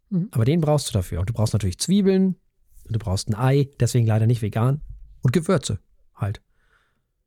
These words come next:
Speaker 2: Also das ist in dem Großen und Ganzen. Du musst den K-, Kohl natürlich vorkochen, logischerweise. Die Zwiebeln vorher anbraten. Und dann alles zusammenwurschteln.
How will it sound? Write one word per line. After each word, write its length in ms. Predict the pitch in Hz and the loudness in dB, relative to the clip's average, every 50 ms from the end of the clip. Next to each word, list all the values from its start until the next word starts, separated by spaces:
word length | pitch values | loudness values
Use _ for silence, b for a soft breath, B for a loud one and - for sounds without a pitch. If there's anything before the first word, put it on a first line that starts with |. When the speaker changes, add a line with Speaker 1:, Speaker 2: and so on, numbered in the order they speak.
| _ _ _ _ _ _ _ _ _ | _ _ _ _ _ _ _ _ _
Speaker 2:
Also 120 | 120 98 | -2 0
das 160 | - 107 - 170 | 0 0 0 0
ist 100 | 139 - | 2 2
in 60 | 131 | 2
dem 160 | 117 110 107 | 2 2 2
Großen 260 | 104 107 107 104 - 107 | 0 0 -2 0 0 0
und 80 | 101 | 0
Ganzen. 360 | 101 104 101 98 - 107 104 - - _ _ _ _ _ _ _ _ _ _ _ _ _ _ _ _ _ _ _ _ _ _ _ - | 0 0 -2 0 0 -2 -4 -4 -6 _ _ _ _ _ _ _ _ _ _ _ _ _ _ _ _ _ _ _ _ _ _ _ -4
Du 120 | 151 135 | 0 2
musst 200 | 131 120 - - | 2 2 2 2
den 180 | 127 120 117 - | 0 0 0 -4
K-, 160 | - - - - | -10 -16 -16 -16
Kohl 240 | - - 156 151 135 | -4 0 2 2 4
natürlich 280 | 127 120 - 110 104 | 2 2 0 -2 -2
vorkochen, 540 | - - 139 135 131 - 170 170 - 262 285 - _ _ _ _ | 0 0 0 0 2 0 -2 0 0 -2 -4 -4 _ _ _ _
logischerweise. 680 | 156 170 185 196 190 202 208 202 202 208 202 233 269 262 - _ _ _ _ _ _ _ _ _ _ _ _ _ _ _ _ _ _ _ _ _ _ _ _ _ _ _ _ _ | -4 -2 -2 -2 -2 -2 0 0 0 0 0 -2 -6 -8 -10 _ _ _ _ _ _ _ _ _ _ _ _ _ _ _ _ _ _ _ _ _ _ _ _ _ _ _ _ _
Die 80 | 131 123 | -4 -2
Zwiebeln 280 | - - 143 127 127 117 | 0 0 0 2 0 0
vorher 280 | - 131 113 110 - | 2 0 0 0 0
anbraten. 640 | - 190 190 196 185 190 190 - 202 202 202 - _ _ _ _ _ _ _ _ _ _ b b b b b _ - - - - _ - - _ _ _ _ - - | -2 -2 -2 -2 -2 -2 -2 0 0 -2 -2 -4 _ _ _ _ _ _ _ _ _ _ b b b b b _ -20 -20 -20 -20 _ -20 -20 _ _ _ _ -20 -6
Und 160 | - 131 123 | -6 -2 0
dann 100 | 127 131 | 2 2
alles 220 | 123 120 123 123 - | 2 2 0 0 0
zusammenwurschteln. 960 | - 123 127 151 180 170 147 165 185 165 - - 175 170 185 196 185 - | 0 0 0 2 2 0 2 0 0 -2 0 0 0 2 2 0 -2 -4